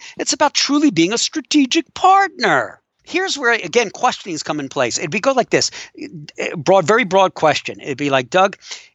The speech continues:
is there anybody that you know that I could talk to about my services? Is there anybody you know?" And guess what? You, when you ask such a broad, open-ended, it's like a, "How can I help you?" question in a retail environment when, when you walk in the store and the clerk comes up to you. It's a push-away question.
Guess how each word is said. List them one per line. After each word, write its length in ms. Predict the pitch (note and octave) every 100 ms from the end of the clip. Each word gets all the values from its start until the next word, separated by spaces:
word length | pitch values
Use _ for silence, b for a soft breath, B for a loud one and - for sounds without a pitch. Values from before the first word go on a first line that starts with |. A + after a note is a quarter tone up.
| -
is 240 | F#3 E3+
there 140 | D4 D4+
anybody 380 | F4+ E4 B3+ D#3+
that 80 |
you 160 | D#3+ F#3
know 240 | E3 E3
that 120 | D3+ C#3
I 140 | C#3+
could 280 | - D3 C3
talk 260 | D#3 C#3+ -
to 100 | C#3+
about 220 | C3+ D3+
my 140 | C3+
services? 720 | C3 C#3+ C3+ D3 - G3 - - _ F#3
Is 80 | -
there 120 | G#3
anybody 420 | A#3+ C#4+ - G#3 F3+
you 220 | D#3 D#3
know?" 480 | D3 C3+ C3+ C#3 C#3+ B B
And 160 | D#3+ E3
guess 240 | C4+ -
what? 240 | F3 A#2 -
You, 140 | D#3
when 100 | F#3+
you 100 | G3+
ask 260 | D3 D#4 -
such 220 | A#3 -
a 40 | C#3
broad, 640 | A2+ D3 D#3+ F3 F3+ D3+ -
open-ended, 400 | D3 C#3+ C3+ B2+
it's 140 | - -
like 140 | F#3+
a, 100 | D#3+ B B B
"How 120 | E3
can 160 | - D3+
I 60 |
help 260 | A#2+ D3+ -
you?" 80 | D3
question 400 | - C#3+ - B2
in 40 |
a 40 | A#2
retail 380 | C3+ - C3
environment 420 | B2+ B2+ C3 C3+ B2+
when, 160 | B2
when 80 | B2+
you 80 | B2
walk 220 | C3 B2+
in 60 | B2
the 60 |
store 380 | - C3+ C3 C3 B B -
and 100 | A#2+
the 60 | A#2
clerk 240 | D3+ C3+
comes 180 | - B2+
up 140 | B2
to 100 | -
you. 160 | C#3+ C#3
It's 140 | C#3+ D#3
a 60 |
push-away 480 | - - - C3 A2
question. 400 | - - -